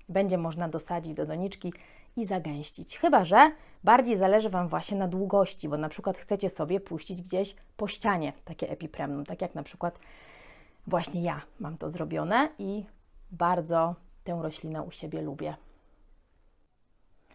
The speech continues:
Tutaj już na zakończenie tej relacji jeszcze przedstawię Wam, e, nasz bestseller. E, wiele osób, e, kochających domową zieleń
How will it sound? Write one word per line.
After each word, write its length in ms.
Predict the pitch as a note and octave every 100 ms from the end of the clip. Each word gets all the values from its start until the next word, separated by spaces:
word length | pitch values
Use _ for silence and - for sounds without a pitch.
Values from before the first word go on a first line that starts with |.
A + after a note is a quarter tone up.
| _
Tutaj 300 | - G4+ B3
już 140 | A3+ -
na 120 | F#3
zakończenie 600 | A#3+ A#3+ F3+ G#3 F#3+ F3+
tej 220 | - D#3
relacji 640 | D3+ D3 C#3+ - A#3 C4+
jeszcze 300 | A3 B3+ B3
przedstawię 640 | G#3 - D#3 - F3 E3 D3+
Wam, 340 | C#3+ D3+ D#3 D#3+ - - - - -
e, 720 | - D3+ D3 D3 D3+ D3+ D#3
nasz 320 | G#3 D#4+ G#4+
bestseller. 760 | G3 G3+ - - G#3+ E3+ C#3+ D3+ - - - - -
E, 120 | D3+
wiele 380 | E3+ C#4+ D#4 A#3
osób, 460 | G#3+ G3+ - E3+ -
e, 240 | E3+ D#3+ E3
kochających 640 | F#3 E3+ F3+ F3+ E3+ E3+
domową 440 | E3 E3+ D#3+ D#3+
zieleń 420 | E3 E3 D#3 D3+